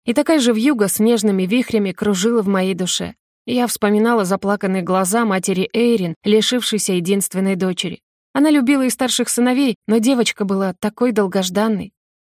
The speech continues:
Вспоминала обречённое понимание в глазах Грега Берченио и его надежду на чудо. Снова и снова ощущала отголоски ужаса, который испытывала пятилетняя девочка, оказавшаяся неведомо где.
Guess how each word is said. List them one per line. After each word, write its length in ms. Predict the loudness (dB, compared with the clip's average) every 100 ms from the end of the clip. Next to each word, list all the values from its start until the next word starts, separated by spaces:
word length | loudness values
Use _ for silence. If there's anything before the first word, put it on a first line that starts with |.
| _
Вспоминала 540 | -16 -2 2 4 2 2
обречённое 520 | 0 -2 -2 -2 -2
понимание 560 | -2 0 2 2 0 -2
в 40 |
глазах 440 | -2 0 0 -2 -2
Грега 360 | -2 0 0
Берченио 680 | 0 0 0 0 0 -2 -4 -2
и 120 | 2
его 180 | 4 4
надежду 440 | 2 2 0 -2
на 160 | -2 -4
чудо. 380 | -4 -4 -4 -8 _ _ _ _ _ -4
Снова 300 | 0 2 2
и 40 |
снова 300 | 2 2 2
ощущала 600 | 2 0 0 0 0 0
отголоски 600 | 0 2 0 0 -2 -2 0
ужаса, 480 | 0 0 -2 -4
который 340 | -4 0 0 0
испытывала 640 | -2 -2 -4 -2 -2 -2
пятилетняя 680 | -2 -2 0 0 0 0 0
девочка, 540 | 2 0 0 -2 -6 -6
оказавшаяся 880 | -2 0 0 0 0 -2 0 -2 2
неведомо 540 | 2 2 0 -2 -4
где. 260 | -4 -8